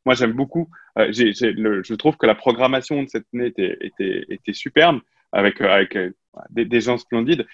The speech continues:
Je suis ravi de, et honoré d'en, d'en, d'en faire partie. Euh, vous pouvez nous retrouver, alors, sur Instagram, euh, imprudence underscore underscore. Oui, il y a deux underscores, mais c'est parce que imprudence était déjà pris. Et <laughs> arobase Julien Taubel. Euh, euh, euh, n'hésitez pas, en tout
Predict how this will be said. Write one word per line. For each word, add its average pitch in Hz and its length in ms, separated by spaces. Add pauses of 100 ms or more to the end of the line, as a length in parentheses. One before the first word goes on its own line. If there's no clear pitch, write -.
Je - 100
suis 120 140
ravi 139 300
de, 117 300
et 123 180
honoré 147 340
d'en, 120 200
d'en, 107 220
d'en 113 200
faire 117 180
partie. - 380 (440)
Euh, 120 100
vous 143 120
pouvez 185 240
nous 180 100
retrouver, 170 560
alors, 120 220
sur - 160
Instagram, 143 680
euh, 107 140 (340)
imprudence 151 600
underscore 131 400
underscore. 131 560
Oui, 131 120
il 123 40
y 123 40
a 113 60
deux 117 200
underscores, 120 460
mais 117 100
c'est - 120
parce 110 200
que 131 100
imprudence 117 460
était 110 180
déjà 107 240
pris. 190 240 (320)
Et 160 80
<laughs> - 0
arobase 151 540
Julien 135 200 (100)
Taubel. 147 300 (420)
Euh, 127 180 (100)
euh, 113 200 (120)
euh, 107 180 (320)
n'hésitez 139 380
pas, 175 160
en 160 80
tout - 100